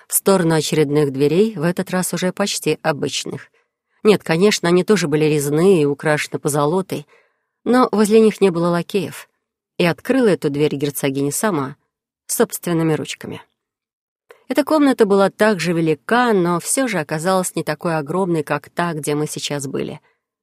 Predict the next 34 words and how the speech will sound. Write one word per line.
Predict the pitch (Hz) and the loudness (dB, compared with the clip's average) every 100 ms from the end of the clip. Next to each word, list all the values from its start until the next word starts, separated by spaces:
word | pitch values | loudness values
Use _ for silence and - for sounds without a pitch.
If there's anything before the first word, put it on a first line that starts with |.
| - | -2
Да | 262 | 2
и | 240 | 4
выглядела | 247 180 143 156 151 | 4 2 2 2 2
она | 151 151 147 - _ 185 | 0 -2 -4 -14 _ 0
более | 180 160 156 | 2 4 4
уютной. | 160 175 180 - 110 - _ _ _ _ | 2 0 -4 -8 -10 -14 _ _ _ _
Мебель | - 180 175 156 156 | 2 4 4 2 0
была | 160 156 | 0 0
хоть | - 156 | -2 -4
из | 151 - | -4 -4
позолотой, | 156 156 151 180 - 143 | 0 2 2 0 0 -2
но | 151 147 | 0 0
из | 143 | 0
светлого | - 156 156 151 | -2 -4 -2 -4
дерева. | 147 160 175 165 160 _ _ _ _ | -2 -4 -4 -6 -10 _ _ _ _
Кремовые | 214 226 202 208 | 4 4 6 2
шторы | - 254 247 170 | 0 0 2 0
и | |
скатерть | - 214 214 175 - | 0 -2 -2 -4 -4
на | 160 | -2
овальном | 156 160 151 151 | 0 0 0 -4
столе, | - 147 151 143 _ _ _ | -4 -4 -4 -8 _ _ _
даже | 175 196 | -2 0
стулья, | 190 - 190 151 139 - _ | -2 -2 0 0 -4 -10 _
были | 214 226 | 2 4
обтянуты | 170 - 202 190 170 165 | 2 0 0 0 0 0
нежно-кремовым | 208 196 175 - 170 175 156 147 | 0 0 -4 -2 -2 0 0 -4
шёлком, | - 175 165 - 147 _ _ _ | -4 -4 -4 -8 -10 _ _ _
а | - | -2
на | 160 | 0
полу | 143 156 170 | 2 2 4
лежал | 208 180 175 160 | 2 2 -2 -2
роскошный | 160 - 247 - 208 | -4 -4 -6 -2 -2
ковёр | 202 180 156 160 | 0 -2 0 -2